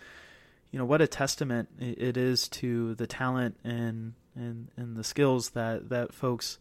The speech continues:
um, are bringing with them, you know, going into Iowa State and, and, and coming out as well.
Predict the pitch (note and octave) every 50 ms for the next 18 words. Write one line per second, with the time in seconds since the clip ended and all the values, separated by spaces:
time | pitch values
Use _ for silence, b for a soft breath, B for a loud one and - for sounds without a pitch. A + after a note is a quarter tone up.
0 | B B B B B B B B B - C3 A#2+ A#2 A#2 A2+ A#2+ - - B2+ B2
1 | C3 C3 B2+ B2+ B2 A#2+ A#2+ B2+ B2 - - B2 A#2+ A#2 A2+ A2+ A2+ A2+ - _
2 | _ _ _ _ _ - C3 B2+ B2 - C3 B2 B2 B2 C3 C3+ C#3 C3+ B2+ B2+
3 | B2 A#2+ - - A#2+ B2 B2+ C3 B2+ A#2+ A2+ A#2 - - B2 A#2+ E2 A2 A#2+ A2+
4 | - B2+ B2 A#2+ A#2 A2+ A#2+ B2 A2 G#2+ G2 - A2+ A2 G#2+ G#2+ F#2+ - -